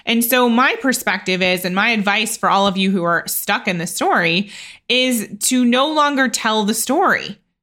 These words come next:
Shift into the new reality that you wanna create. Envision the future reality that you wanna create.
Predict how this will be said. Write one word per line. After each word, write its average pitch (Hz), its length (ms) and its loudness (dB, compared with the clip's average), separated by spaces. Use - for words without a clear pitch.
Shift - 480 -2
into 240 440 0
the 214 100 2
new 247 460 4
reality 180 520 2
that 170 200 -2
you 185 120 -2
wanna 156 220 -2
create. 120 640 -4
Envision 233 720 0
the 214 100 2
future 233 760 0
reality 165 580 0
that 156 200 -2
you 180 120 -2
wanna 151 220 -4
create. 117 560 -6